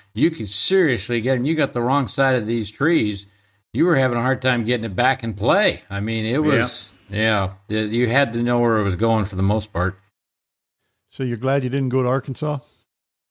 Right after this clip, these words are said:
Speaker 1: I, it's, it turned out really good. Yeah, I stayed in the Clifton, Clifton House?
Speaker 2: Yeah.
Speaker 1: Clayton House, Clayton House.
Speaker 2: Clayton House.
Speaker 1: Yeah,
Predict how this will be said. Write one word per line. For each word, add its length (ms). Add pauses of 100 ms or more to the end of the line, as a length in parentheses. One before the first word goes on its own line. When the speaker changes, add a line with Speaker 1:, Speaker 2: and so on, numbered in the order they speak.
(220)
Speaker 1:
I, 160
it's, 340
it 140
turned 300
out 220
really 280
good. 320
Yeah, 200
I 100
stayed 400
in 100
the 300
Clifton, 720
Clifton 720 (180)
House? 320
Speaker 2:
Yeah. 160 (320)
Speaker 1:
Clayton 340
House, 240
Clayton 380
House. 260
Speaker 2:
Clayton 260
House. 140 (320)
Speaker 1:
Yeah, 300